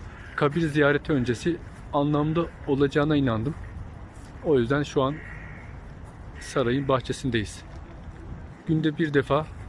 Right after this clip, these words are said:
bahçeye çıkma hakkı vardı Abdülhamit Han'ın.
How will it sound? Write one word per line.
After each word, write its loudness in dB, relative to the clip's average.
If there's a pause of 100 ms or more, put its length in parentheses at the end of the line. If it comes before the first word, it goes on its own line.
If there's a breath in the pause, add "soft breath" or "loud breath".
(920)
bahçeye 4
çıkma -2
hakkı 0
vardı 2
Abdülhamit -2
Han'ın. 0